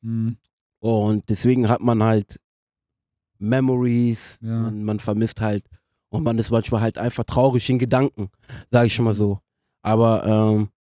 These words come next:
Speaker 2: es, ich hab Familie, Freunde
Speaker 1: Mhm.
Speaker 2: und so, die da waren, wirklich, immer da waren für mich. Und, äh, das hat mir halt, äh,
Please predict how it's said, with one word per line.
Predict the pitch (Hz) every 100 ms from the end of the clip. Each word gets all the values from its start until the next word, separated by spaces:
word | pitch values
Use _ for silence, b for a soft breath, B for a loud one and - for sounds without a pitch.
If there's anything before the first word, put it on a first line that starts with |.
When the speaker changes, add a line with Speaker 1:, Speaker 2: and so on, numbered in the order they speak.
| _ _ _
Speaker 2:
es, | - 104 117 117 - 113 120 71 _ _ _ _ - - _
ich | - 104
hab | 123 -
Familie, | 127 117 135 135 135 127 127 127 _ _ _ _ _
Freunde | - 123 123 127 120 117 117 - -
Speaker 1:
Mhm. | 110 107 110 _ _ _ -
Speaker 2:
und | 101
so, | 110 110
die | 104 104 104 104 98 90 _ _ -
da | 123 135 120
waren, | 120 120 139 _ _ _ _ _ _ -
wirklich, | 120 - 143 147 - _ -
immer | 127 131
da | 120 120
waren | 117 113
für | - 113
mich. | 127 143 - _ _ _ _ _ _ _ _
Und, | - 104 101 101 -
äh, | 101 98 98 95 95 101 _ - _ _ _
das | 101 -
hat | 110
mir | 107 107
halt, | 101 - -
äh, | 92 98 87